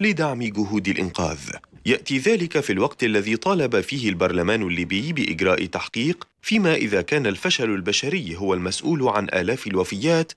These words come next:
أم هناك أسباب أخرى. حاصر الموت الجميع في المدينة الهادئة،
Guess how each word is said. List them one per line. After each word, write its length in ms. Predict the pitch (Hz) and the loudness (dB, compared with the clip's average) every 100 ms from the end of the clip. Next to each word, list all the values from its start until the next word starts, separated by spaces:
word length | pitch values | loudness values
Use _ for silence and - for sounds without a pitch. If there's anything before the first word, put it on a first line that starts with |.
| _ _ | _ _
أم 100 | 220 | 0
هناك 400 | 190 135 123 120 | 2 2 2 2
أسباب 580 | - 95 - 101 92 92 | 0 0 0 0 0 -2
أخرى. 400 | - - 87 - - - - - - - - - - - - - - - - - - - - _ _ _ | -2 0 -2 -2 -10 -18 -18 -18 -20 -20 -20 -20 -20 -20 -20 -20 -20 -20 -20 -20 -20 -20 -20 _ _ _
حاصر 460 | - 233 - 139 110 | 0 2 2 2 4
الموت 360 | 95 143 143 | 4 0 0
الجميع 540 | 120 98 107 165 131 127 | -2 2 2 2 0 0
في 120 | - | 0
المدينة 520 | 196 120 110 107 92 - | 0 0 0 0 0 0
الهادئة، 580 | 87 92 82 - - | -2 -2 -2 -2 -4